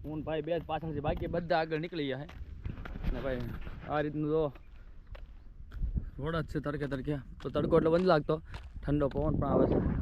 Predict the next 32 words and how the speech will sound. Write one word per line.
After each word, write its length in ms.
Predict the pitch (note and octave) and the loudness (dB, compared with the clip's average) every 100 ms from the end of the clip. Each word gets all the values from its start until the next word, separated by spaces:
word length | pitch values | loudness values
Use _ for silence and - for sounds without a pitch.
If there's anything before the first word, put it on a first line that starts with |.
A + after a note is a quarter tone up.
| - | 4
અને 180 | C3 C3 C3 - - - - - - - - - - | 6 4 2 4 4 4 0 -2 -6 -8 -8 -6 -4
ઓલી 160 | D3+ D3 | -2 0
બાજુ 220 | C#3 C#3 C#3+ | 4 8 8
છે 60 | C3+ | 8
ભાઈ 140 | B2+ | 4
પવન 300 | C3 D3 C3 | 6 6 6
ચેક્યો. 340 | B2 - - - - - - - - - - - - - - - - - | 4 0 -4 -6 -6 -6 -4 -4 -6 -6 -4 -4 8 8 8 2 4 6
તો 60 | C#3+ | 6
ભાઈ 160 | D#3 | 6
બન્યા 280 | C3 D3+ E3+ | 8 6 6
રહેજો 240 | E3+ E3 D3 | 6 4 0
વીડિયોમાં. 440 | D3 D#3 C#3+ C3+ - - - - - - - - - - - - - | 0 0 0 -4 -10 -12 -14 -14 -16 -14 -8 -8 -6 -8 -10 -6 0
તો 100 | F#3 | 2
મિત્રો 280 | G#3 A#3+ A3+ | 2 2 2
થોડીક 220 | A3 G3+ | 2 2
રસ્તો 440 | F#3+ - A3+ A3 | 2 2 2 2
ભૂલ 240 | D3+ F3 F#3 | 2 0 2
થઈ 180 | G#3 | 2
ગઈ 140 | G3 E3 | 2 4
છે 160 | E3 - - - - - - - | 2 0 -8 -10 -10 -4 0 2
અને 120 | - C3 | 6 8
ધારમાં 260 | C3 D#3+ E3 | 8 10 8
ફસાણા 400 | - F3 F3+ C#3+ | 6 6 6 4
છે. 120 | - - | -2 -6
રોડ 220 | C3+ E3+ G#3+ | 2 6 6
ઉપર 160 | G#3+ | 4
હતા 180 | G#3+ A#3 A3 | 4 4 4
અને 100 | F#3 | 2
અંદર 160 | F#3+ G3+ | 6 6
આવી 120 | A3+ | 8
ગયા 120 | G3 | 8
જરાક, 180 | D3+ | 8